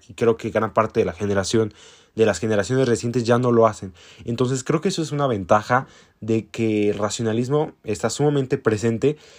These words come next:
y nos permite a nosotros, eh, buscar nuestros propios conocimientos sin tener la necesidad de depender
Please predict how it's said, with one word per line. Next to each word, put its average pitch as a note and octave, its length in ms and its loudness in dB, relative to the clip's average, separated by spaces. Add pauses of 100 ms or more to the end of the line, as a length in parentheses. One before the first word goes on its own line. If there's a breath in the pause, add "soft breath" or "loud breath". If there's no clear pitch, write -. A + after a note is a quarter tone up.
(200 loud breath)
y D3+ 80 -2
nos D3 140 0
permite D#3 340 0
a F#3+ 60 2
nosotros, D3+ 640 -2
eh, A2+ 240 -2
buscar A#2+ 460 0
nuestros D3+ 340 -4
propios D#3 420 2
conocimientos A#2 880 -2 (640 soft breath)
sin C#3+ 240 -4
tener C3+ 300 4
la D#3+ 180 6
necesidad B2 600 0
de C3 180 2
depender A2+ 840 2